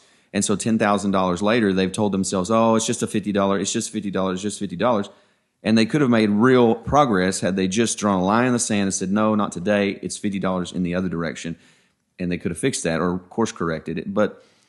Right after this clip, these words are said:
if you don't do the little things, they never add up. I'm a case study in doing the little things, and they added up. It took twenty years, but they added up, you know? And, uh, it's still in that phase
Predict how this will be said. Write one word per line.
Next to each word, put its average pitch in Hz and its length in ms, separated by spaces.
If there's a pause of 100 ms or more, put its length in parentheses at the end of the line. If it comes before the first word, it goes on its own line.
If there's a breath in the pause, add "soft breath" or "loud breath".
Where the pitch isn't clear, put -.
if - 120
you 110 40
don't 123 200
do 123 80
the 107 100
little 131 240
things, 104 300
they 104 80
never 101 340
add 92 180
up. 113 360 (1040)
I'm 127 240
a 98 80
case 139 360
study 95 400
in 92 140
doing 107 280
the 95 60
little 104 260
things, 80 520 (540)
and 95 160
they 90 120
added 92 320
up. - 460 (320 loud breath)
It 101 160
took 110 180
twenty 92 280
years, 123 540 (380)
but 90 140
they 104 140
added 101 260
up, 113 340 (140)
you 98 140
know? 95 240 (420 soft breath)
And, 104 280
uh, 90 360 (380)
it's - 440
still - 440
in 92 200
that 90 380
phase 95 480